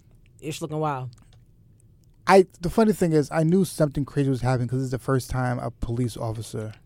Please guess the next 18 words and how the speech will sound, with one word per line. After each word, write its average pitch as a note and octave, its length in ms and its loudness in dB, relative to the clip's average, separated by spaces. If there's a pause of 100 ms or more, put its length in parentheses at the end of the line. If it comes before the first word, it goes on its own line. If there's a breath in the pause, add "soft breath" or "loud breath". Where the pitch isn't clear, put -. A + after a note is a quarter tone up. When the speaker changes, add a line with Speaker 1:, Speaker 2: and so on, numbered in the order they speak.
(540 soft breath)
Speaker 2:
was B2+ 220 -4
convicted, A#2 520 -8
and A#2 80 -8
Speaker 1:
Mm-hmm. F3+ 200 -2
Speaker 2:
I've, E3+ 80 0
I've E3+ 140 -2
heard B2 240 -4
about A2+ 200 -8
it A#2 40 -12
in A2+ 60 -12
a A2 80 -10
long A2 220 -10
time. A#2 240 -16
Speaker 1:
Yeah. D3+ 200 -2 (360 soft breath)
Speaker 2:
So C#3+ 220 0
I C#3 160 0
know, C#3+ 440 0
and, C3+ 120 -4